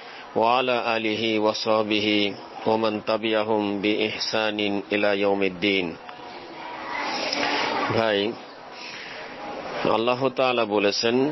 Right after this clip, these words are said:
"যদি তোমরা পানি না পাও, ফাইল্লাম তাজিদু মাআন,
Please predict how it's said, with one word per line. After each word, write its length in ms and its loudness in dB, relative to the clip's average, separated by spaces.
"যদি 360 4
তোমরা 360 4
পানি 240 2
না 260 2
পাও, 240 2
ফাইল্লাম 480 4
তাজিদু 800 6
মাআন, 880 2